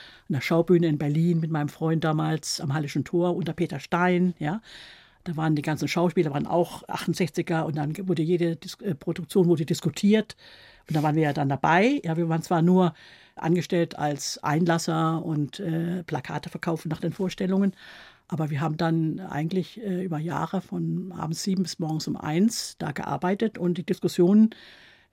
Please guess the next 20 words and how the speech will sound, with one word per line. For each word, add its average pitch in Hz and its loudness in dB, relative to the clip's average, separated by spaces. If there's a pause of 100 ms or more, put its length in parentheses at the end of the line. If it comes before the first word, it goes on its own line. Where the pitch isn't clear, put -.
der 151 -2
Schauspieler 175 0
mitgemacht. 220 4
Und 175 0
die 139 -2
Schauspieler, 170 0
einige 151 -4
wohnten 175 0
bei 160 -10
uns 156 -2
in 151 -2
der 135 0
Wohngemeinschaft 190 0
unten 180 2
drunter, 185 2
also 165 -6
habe 143 -6
ich - -14
gut 180 -4
gekannt. - 0